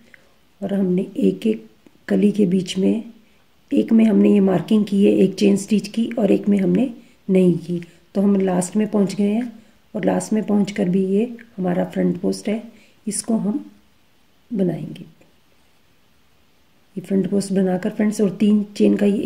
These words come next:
एक chain stitch है, ये एक double क्रोशिया, इसकी तीसरी chain में क्रोशिया हुक डाल लेंगे और यहाँ पर इसे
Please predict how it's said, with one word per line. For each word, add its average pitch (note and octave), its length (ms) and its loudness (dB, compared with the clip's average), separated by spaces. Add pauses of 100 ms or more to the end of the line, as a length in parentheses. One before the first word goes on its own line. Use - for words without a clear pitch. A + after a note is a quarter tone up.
एक G3 140 2
chain G#3 220 2
stitch - 320 -4
है, A3 120 0 (600)
ये G3 160 0
एक G3+ 240 4
double F#3+ 200 4
क्रोशिया, G3+ 320 0
इसकी G#3 220 -2 (380)
तीसरी A3 300 0
chain A3+ 200 2
में G#3 100 0
क्रोशिया G3+ 320 0
हुक F#3+ 100 -2
डाल F#3 200 0
लेंगे G3 360 -4 (500)
और G3+ 120 0
यहाँ G3 300 0
पर F#3+ 160 -2
इसे G3 280 -2